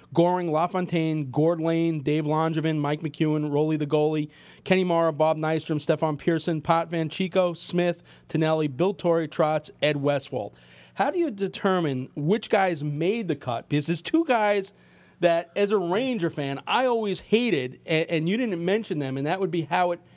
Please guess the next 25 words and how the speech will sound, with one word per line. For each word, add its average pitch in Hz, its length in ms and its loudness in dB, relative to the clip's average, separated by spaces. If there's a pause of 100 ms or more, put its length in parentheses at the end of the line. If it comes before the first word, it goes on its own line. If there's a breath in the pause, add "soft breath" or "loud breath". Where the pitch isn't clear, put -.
and 156 160 -4
Dwayne 160 300 -2
Sutter. 190 400 0 (200 loud breath)
So - 220 2
how 208 180 -2
did 285 140 -4
you 269 120 0
go 240 200 2
about 170 380 -2
looking 208 500 -2
at 202 80 -4
that 185 260 -4
period 196 280 0
of 220 120 0
time, 151 380 -2 (320 soft breath)
putting 214 240 2
together 190 380 0
the 165 100 -2
guys 156 340 -2
you 190 160 -2
felt 190 280 0
were 175 100 -4
the 160 100 -4
key 160 200 -8
compa-, 160 340 -4